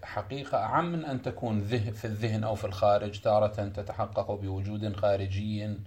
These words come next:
وأخرى تتحقق بوجود ذهني؟ ف بالخارج تترتب عليها آثار، في الذهن لا تكون لها آثار. وهنا خلاف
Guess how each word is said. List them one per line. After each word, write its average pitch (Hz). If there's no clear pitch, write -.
وأخرى 98
تتحقق 98
بوجود 95
ذهني؟ 101
ف -
بالخارج 101
تترتب 101
عليها 98
آثار، 95
في 92
الذهن 92
لا 87
تكون 85
لها 85
آثار. -
وهنا 165
خلاف 113